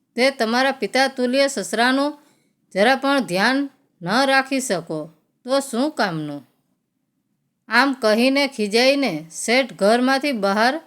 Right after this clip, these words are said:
ચાલ્યા જાય છે અને સાંજે આવે છે, પરંતુ સાંજે ઘરનું વાતાવરણ અલંગ હતું. કારણ કે ત્યારે કામવાળા બહેન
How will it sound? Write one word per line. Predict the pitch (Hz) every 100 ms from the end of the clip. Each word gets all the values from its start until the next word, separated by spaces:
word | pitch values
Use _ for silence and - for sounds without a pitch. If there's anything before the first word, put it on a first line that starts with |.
| _ _ _ _ _ _ _ _
ચાલ્યા | 196 208 247 277
જાય | 269 247 170
છે | - 156 156 165 _ _ _ _ _ _ _ _ _ _ _ 226
અને | 240 269
સાંજે | 214 196 226 277
આવે | - 196 196 254
છે, | 277 - 170 143 - _ _ _ _ _ _ 220
પરંતુ | 240 277 262 220
સાંજે | 156 196 208 247 277
ઘરનું | 185 214 269
વાતાવરણ | 240 190 196 240 254 269 302 - _ _ -
અલંગ | 202 247 302
હતું. | 214 170 165 98 - _ _ _ _ _ _ _ _ _ _ _ _ _ _ _ _ _ _ _ _ _ _ _ _ -
કારણ | 220 254 285
કે | 277 285
ત્યારે | 285 220 254 262 165 175 _ _ _ _ _ _ _ _ _ -
કામવાળા | 214 269 262 - - 202 226 269 269
બહેન | 214 208 247